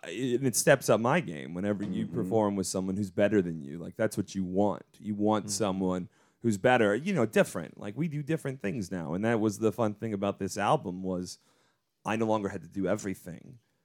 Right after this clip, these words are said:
Speaker 3: Right.
Speaker 1: There, there were spots, and then Bree got to do stuff. And then sometimes Matt and I did stuff. Sometimes Bree and Matt did stuff. Sometimes Gil and I did stuff. Sometimes Gil and Matt did stuff. You know, it's like
Speaker 3: Right.
Speaker 1: there's so much more variety with this kind of final iteration where we get to just,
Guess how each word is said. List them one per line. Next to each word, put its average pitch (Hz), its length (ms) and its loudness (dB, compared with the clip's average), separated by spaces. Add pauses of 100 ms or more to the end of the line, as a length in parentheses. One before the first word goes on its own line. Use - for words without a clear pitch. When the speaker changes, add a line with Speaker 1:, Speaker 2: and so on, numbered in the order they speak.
(120)
Speaker 3:
Right. 104 200 8
Speaker 1:
There, 113 180 8
there 110 140 4
were 104 60 4
spots, - 600 0
and 98 120 -6
then 104 100 -2
Bree 123 220 2
got 107 200 0
to - 60 -10
do 92 140 -2
stuff. - 400 -10
And 107 100 -4
then 117 120 0
sometimes 127 440 0
Matt 110 300 2
and 107 100 -6
I 107 100 4
did 98 200 0
stuff. 95 240 -2
Sometimes 104 440 -4
Bree 98 280 -4
and 92 160 -4
Matt 87 240 -6
did 90 180 -10
stuff. 92 260 -8
Sometimes 104 460 -8
Gil 113 300 -4
and 104 100 -4
I 92 200 -2
did 92 220 -4
stuff. 95 300 -4
Sometimes 117 460 -2
Gil 139 240 4
and 147 100 -2
Matt 147 260 4
did 104 200 -2
stuff. 92 340 -6
You 113 80 -4
know, 107 140 -6
it's 98 180 -12
like 98 200 -2 (100)
Speaker 3:
Right. 82 280 0 (140)
Speaker 1:
there's 123 220 4
so 139 180 4
much 123 220 0
more 107 180 -2
variety 101 640 4
with 90 160 -6
this - 180 -6
kind 92 180 -2
of 87 80 -6
final 95 380 -2
iteration 92 540 -4
where 90 100 -2
we 95 80 -2
get 98 180 -2
to 92 80 -12
just, - 400 -8